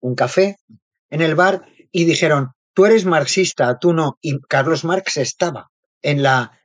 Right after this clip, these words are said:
eh, tomando un, algo en la mesa de al lado. Y le dijo a Engels, "Hoy me he enterado de que soy marxista, pero esto es peligroso porque la co-, la cosa tiene que evolucionar dialécticamente,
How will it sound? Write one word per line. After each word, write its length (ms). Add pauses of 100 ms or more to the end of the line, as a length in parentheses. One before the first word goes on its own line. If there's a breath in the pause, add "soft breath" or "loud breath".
eh, 540 (220)
tomando 440
un, 420
algo 460 (500 soft breath)
en 140
la 100
mesa 280
de 80
al 100
lado. 260 (300 loud breath)
Y 100
le 100
dijo 200
a 80
Engels, 340 (240 soft breath)
"Hoy 180
me 100
he 20
enterado 340
de 140
que 80
soy 180
marxista, 600 (360 soft breath)
pero 160
esto 140
es 80
peligroso 580
porque 360 (340 soft breath)
la 220
co-, 180
la 180
cosa 260
tiene 240
que 140
evolucionar 640
dialécticamente, 1000